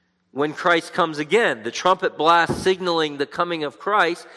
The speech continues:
but the Day of Atonement seems to have fulfillment with the first coming of Christ. Well, I do think there are hints at fulfillments also in the future as well. But for that, you're going to have to hang on and hang tight. Okay, that will be point number three.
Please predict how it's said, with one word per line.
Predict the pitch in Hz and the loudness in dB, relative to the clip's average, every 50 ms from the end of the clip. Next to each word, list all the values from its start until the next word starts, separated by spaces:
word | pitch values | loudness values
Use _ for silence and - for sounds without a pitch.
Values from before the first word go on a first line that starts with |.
| - - - - _ _ _ | -20 -20 -20 -20 _ _ _
but | _ - 156 - | _ -4 -4 -2
the | 160 | 0
Day | 139 - 208 202 | 2 4 4 4
of | 185 156 | 2 0
Atonement | 160 - - - 233 226 202 175 - | -4 -4 -2 -2 -2 0 -2 -4 -6
seems | - - 180 170 160 | -6 -6 -6 -6 -4
to | - 170 | -2 -2
have | 160 160 156 | -2 -2 -4
fulfillment | - 151 135 - - 160 160 151 120 139 | -6 -10 -8 -6 -4 -4 -4 -4 -6 -6
with | 147 139 | -6 -6
the | - 151 | -6 -6
first | - - 220 220 196 - - | -4 -2 -2 -2 -2 -6 -10
coming | - 139 120 110 101 | -10 -10 -10 -12 -14
of | 90 - | -16 -16
Christ. | - - - - - _ _ _ - - - - - _ _ - _ _ _ _ _ _ _ _ _ _ _ _ _ _ _ | -14 -14 -14 -14 -16 _ _ _ -20 -20 -20 -20 -20 _ _ -20 _ _ _ _ _ _ _ _ _ _ _ _ _ _ _
Well, | - - | -6 -4
I | 107 110 | -4 -4
do | 110 110 131 165 185 | -4 -4 -4 -4 -4
think | 180 - 180 147 131 - | -4 -6 -6 -6 -4 -4
there | 139 131 131 | -2 0 0
are | 127 120 | -2 -4
hints | - - - 147 143 135 - - - - - - _ _ _ _ _ _ _ _ - | -4 -6 -6 -6 -6 -6 -10 -14 -14 -14 -14 -18 _ _ _ _ _ _ _ _ -6
at | - 113 120 - | -4 -4 -4 -4
fulfillments | - - 117 104 - - 131 120 117 110 113 107 98 85 - - - - - _ - | -8 -12 -12 -10 -8 -6 -6 -6 -6 -6 -8 -8 -10 -12 -18 -20 -20 -20 -20 _ -8
also | 113 117 117 117 - - - 110 107 104 - | -6 -6 -6 -8 -8 -8 -8 -6 -6 -8 -8
in | - 117 | -10 -12
the | 107 101 | -14 -14
future | - - - 131 127 - - - 101 92 | -14 -14 -12 -12 -12 -12 -14 -14 -14 -14
as | 90 85 - | -14 -12 -12
well. | 107 110 104 90 - _ _ _ _ _ _ _ _ | -10 -10 -10 -10 -12 _ _ _ _ _ _ _ _
But | - - - | -20 -20 -18
for | - - 90 | -14 -12 -6
that, | 95 113 147 151 117 101 95 - - | -2 -2 -2 -2 -2 -4 -10 -14 -14
you're | 101 98 92 | -14 -14 -14
going | 92 95 92 92 90 | -12 -14 -14 -14 -14
to | 82 95 | -14 -12
have | 92 87 87 - | -12 -12 -12 -12
to | - - | -16 -14
hang | - 95 87 87 87 | -12 -12 -12 -12 -10
on | 90 110 135 123 95 - - - | -10 -8 -8 -8 -10 -12 -16 -20
and | - - | -20 -18
hang | - 95 90 85 82 | -14 -14 -14 -14 -16
tight. | - - - 156 147 101 - - _ _ _ _ _ _ - | -8 -4 -4 -4 -4 -4 -10 -14 _ _ _ _ _ _ -18
Okay, | 90 - _ - 98 98 | -18 -14 _ -10 -10 -8
that | 98 110 - | -8 -8 -8
will | - 117 113 | -8 -10 -8
be | 117 120 113 | -8 -10 -10
point | 117 - 123 123 113 - | -10 -12 -12 -12 -12 -12
number | 107 107 107 101 101 | -12 -14 -12 -12 -12
three. | 92 - - - 147 156 147 110 87 | -12 -14 -14 -10 -8 -6 -6 -8 -10